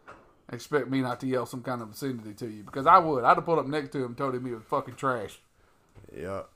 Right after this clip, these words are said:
Speaker 1: I would have told him, "You're trash." He'd be like, "Wha-, what?" I'm like, "'Cause you're goddamn garbage, and if you don't know why, then that's your problem right there."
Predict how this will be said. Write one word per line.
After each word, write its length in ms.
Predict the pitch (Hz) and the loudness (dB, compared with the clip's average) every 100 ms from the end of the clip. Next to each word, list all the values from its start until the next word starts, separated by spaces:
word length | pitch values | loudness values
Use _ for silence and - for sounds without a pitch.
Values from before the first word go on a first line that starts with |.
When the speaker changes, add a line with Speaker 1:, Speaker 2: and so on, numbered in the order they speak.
| _ - | _ -6
Speaker 1:
I 120 | 139 | -2
would 180 | 147 135 | 0 0
have 80 | |
told 200 | 131 139 | 2 2
him, 100 | 127 | 2
"You're 100 | 127 | -2
trash." 540 | 131 160 135 107 - - _ _ - | 0 2 0 -2 -10 -18 _ _ -8
He'd 100 | 156 | -2
be 80 | 165 | 4
like, 280 | 160 143 139 - _ _ _ _ _ - | 4 4 -2 -14 _ _ _ _ _ -8
"Wha-, 120 | 160 | -6
what?" 640 | 180 202 254 277 320 202 | -6 2 6 6 6 6
I'm 120 | 185 190 | 4 4
like, 240 | 180 - | 2 2
"'Cause 200 | - 175 | 0 0
you're 100 | 143 | 0
goddamn 480 | 156 214 190 202 190 | 8 8 8 6 6
garbage, 440 | 165 151 127 123 | 10 10 10 4
and 100 | 127 | -2
if 120 | 139 220 | -2 0
you 80 | |
don't 180 | 202 185 | 2 2
know 80 | 185 | 4
why, 320 | 170 165 170 | 8 8 8
then 140 | 151 139 | 6 0
that's 260 | 160 160 | -2 -2
your 80 | 147 | 2
problem 340 | 170 156 139 | 6 6 4
right 240 | 135 143 135 | 2 0 -2
there." 280 | 123 101 | -4 -6